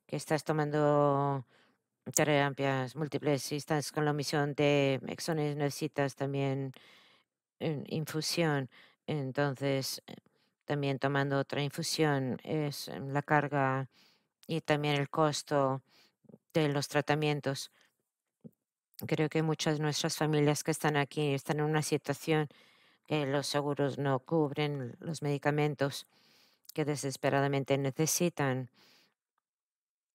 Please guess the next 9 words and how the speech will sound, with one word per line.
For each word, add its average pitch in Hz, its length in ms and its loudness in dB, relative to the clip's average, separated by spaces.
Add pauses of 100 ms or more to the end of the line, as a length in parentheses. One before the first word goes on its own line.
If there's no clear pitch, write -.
(640)
Quiero 151 280 -2
hablar, 143 560 0 (880)
mira, 147 720 0 (320)
desde 151 380 0
tu - 160 -4
punto 151 300 -2
de 143 60 2
vista 143 280 -4
personal. 143 800 -2